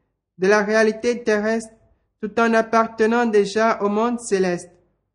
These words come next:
Par conséquent, Paul leur rappelle qu'ils ne doivent pas perdre de vue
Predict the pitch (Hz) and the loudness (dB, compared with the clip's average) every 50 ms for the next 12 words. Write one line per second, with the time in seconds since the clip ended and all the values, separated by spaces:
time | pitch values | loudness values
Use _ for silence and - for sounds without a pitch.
0 | _ _ _ _ _ _ _ _ _ 208 214 220 220 220 - 208 202 202 - 196 | _ _ _ _ _ _ _ _ _ 2 2 2 0 -2 -2 -2 -2 0 0 0
1 | 190 196 - 214 214 220 226 226 - _ _ _ _ _ _ _ _ _ _ - | 0 0 -2 -2 -2 -2 -4 -8 -12 _ _ _ _ _ _ _ _ _ _ 2
2 | 269 262 247 240 220 214 208 214 214 208 202 214 214 208 214 - 226 226 233 226 | 4 4 4 4 2 2 2 2 2 2 2 0 0 -2 -2 -2 -2 0 0 0
3 | 220 214 214 - _ _ _ _ _ _ _ _ _ 240 233 226 226 214 208 - | -2 -2 -4 -8 _ _ _ _ _ _ _ _ _ 0 2 2 2 2 0 0
4 | 240 254 262 247 254 - - 247 240 240 240 254 254 254 247 226 214 214 196 - | 2 2 2 0 -2 -2 -2 -2 -2 0 0 0 2 2 2 0 0 -2 -2 0
5 | 175 202 208 185 185 185 190 208 220 233 233 - | 2 2 2 2 0 -6 -4 -4 -4 -4 -6 -10